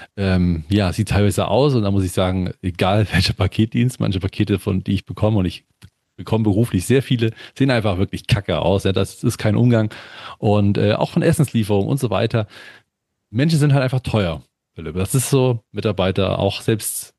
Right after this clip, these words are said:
wenn sie nicht gut bezahlt sind im Verhältnis der Gesamtbevölkerung teilweise, ne, wenn man jetzt so ein bisschen an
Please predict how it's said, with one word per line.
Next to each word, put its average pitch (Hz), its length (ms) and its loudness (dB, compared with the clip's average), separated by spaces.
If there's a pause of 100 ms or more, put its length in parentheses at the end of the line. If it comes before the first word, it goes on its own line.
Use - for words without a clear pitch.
(120)
wenn 101 120 -2
sie 101 160 2
nicht 156 220 2
gut 185 140 2
bezahlt 151 380 2
sind 117 320 0
im 107 180 -4
Verhältnis 117 460 2
der 95 100 0
Gesamtbevölkerung 127 1000 0
teilweise, 120 500 0
ne, 117 60 -4
wenn 117 140 -2
man - 20 -2
jetzt 87 160 -4
so 95 60 -2
ein 92 100 -2
bisschen 95 280 -2
an 90 200 0